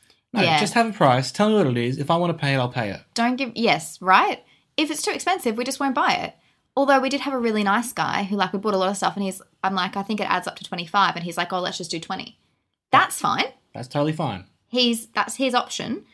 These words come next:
Speaker 2: But I was willing to pay the price that they were all advertised at. Hence why I had got them and brought them up to him to pay.
Speaker 1: But if you say you have s-, signed things properly, but then you're like, "Oh, it might be a bit cheaper."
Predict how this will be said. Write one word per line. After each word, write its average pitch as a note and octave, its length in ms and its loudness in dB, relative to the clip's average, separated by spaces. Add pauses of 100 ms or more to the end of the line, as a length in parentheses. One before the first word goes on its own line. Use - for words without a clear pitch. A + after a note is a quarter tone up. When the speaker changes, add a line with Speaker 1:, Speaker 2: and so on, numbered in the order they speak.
(140)
Speaker 2:
But - 100 0
I D4 200 6
was C#4 140 -2
willing B3+ 400 0
to A3 120 -8
pay A#3+ 320 2
the G#3+ 80 -6
price A3 400 -2
that - 120 -10
they G3+ 140 0
were G3 120 0
all G#3+ 300 2
advertised F#3+ 600 -2
at. - 260 -10 (200)
Hence A3+ 300 0
why A3+ 200 4
I G3+ 140 8
had G3+ 200 -2
got B3+ 220 -2
them F#3 120 0
and F#3+ 200 0
brought G3 160 2
them G#3 140 4
up - 160 2
to G3 120 -4
him F3+ 240 -4
to F#3 140 -4
pay. - 420 -4 (260)
Speaker 1:
But G#2 240 -2
if C3 140 -4
you F#3+ 140 -4
say G3+ 200 0
you D#3 120 2
have D3+ 180 2
s-, - 160 -8 (160)
signed C3+ 400 2
things G#2+ 220 -4
properly, B2+ 560 -4 (520)
but B2 140 -6
then C3 160 4
you're B2+ 140 2
like, A2 320 -2
"Oh, B2 140 4
it A#2+ 100 -4
might D3 160 4
be D3 60 2
a - 40 2
bit B2 100 -2
cheaper." B2+ 440 -2